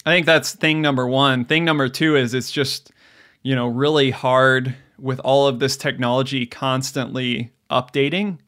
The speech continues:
and being interconnected in so many weird and different ways.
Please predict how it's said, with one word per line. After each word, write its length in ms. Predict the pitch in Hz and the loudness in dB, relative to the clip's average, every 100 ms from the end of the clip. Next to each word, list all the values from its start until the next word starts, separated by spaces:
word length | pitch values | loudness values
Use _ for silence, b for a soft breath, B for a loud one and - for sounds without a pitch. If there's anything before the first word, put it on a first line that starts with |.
| _ | _
and 160 | 135 127 | -4 -2
being 280 | 143 135 120 | 0 -2 -2
interconnected 800 | 139 135 135 135 127 123 139 127 | -4 -2 -4 -2 -4 -2 -2 -2
in 140 | 120 | -4
so 180 | - 127 | -4 -4
many 240 | 127 123 | -2 -4
weird 400 | 113 123 123 127 | -4 -4 -2 -2
and 140 | 120 120 | -2 -2
different 320 | 127 123 110 | -4 -6 -8
ways. 460 | 120 123 139 160 | -6 -4 -4 -6